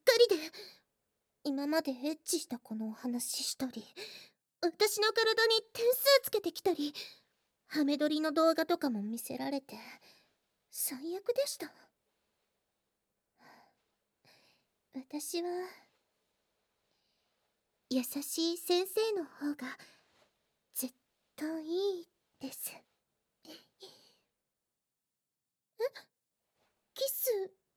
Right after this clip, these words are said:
されたかって？なんで、そんな。し-、してません。約束したじゃないですか。してないです。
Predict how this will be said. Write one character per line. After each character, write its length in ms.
さ 300
れ 120
た 160
か 160
っ 20
て？ 80
な 60
ん 60
で、 140
そ 100
ん 140
な。 80
し-、 120
し 100
て 160
ま 120
せ 120
ん。 120
約 160
束 260
し 140
た 120
じ 80
ゃ 100
な 100
い 80
で 80
す 100
か。 160
し 160
て 120
な 180
い 60
で 100
す。 220